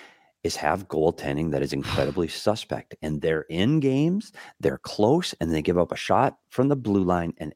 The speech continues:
everybody on the bench shoulders drop and go, "Oh, here we go again." And you saw it with the Coyotes a year ago, and with goaltending like that that the Blackhawks are getting right now. Mrazek has played well in a few games, but he got hurt, and Soderblom's playing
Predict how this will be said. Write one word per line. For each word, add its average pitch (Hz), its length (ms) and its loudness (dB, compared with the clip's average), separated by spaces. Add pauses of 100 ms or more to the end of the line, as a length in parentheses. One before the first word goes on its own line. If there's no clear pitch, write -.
everybody 87 460 2
on 80 100 2
the 80 60 -2
bench 71 260 -2
shoulders 71 480 -2
drop 62 300 0
and 69 100 -2
go, 67 100 2
"Oh, 76 320 4
here 69 240 -6
we 71 140 2
go 64 240 -2
again." - 380 -8 (440)
And 76 140 0
you 65 80 0
saw 85 220 0
it - 60 -2
with - 80 -10
the - 40 -20
Coyotes 143 360 0
a 175 40 2
year 127 220 2
ago, 113 280 0 (220)
and 76 140 -2
with 71 120 -6
goaltending 127 480 2
like 123 200 2
that 95 200 2
that - 60 -8
the 80 80 -4
Blackhawks 85 540 0
are 101 60 2
getting 87 340 2
right 82 200 0
now. 82 140 0
Mrazek 117 400 2
has 92 100 -6
played 98 200 0
well 90 180 2
in 85 80 0
a - 20 0
few 82 200 -2
games, 87 240 -4
but 80 100 0
he 113 160 2
got 95 240 2
hurt, 85 320 -2
and 90 100 -8
Soderblom's 98 520 0
playing 87 420 0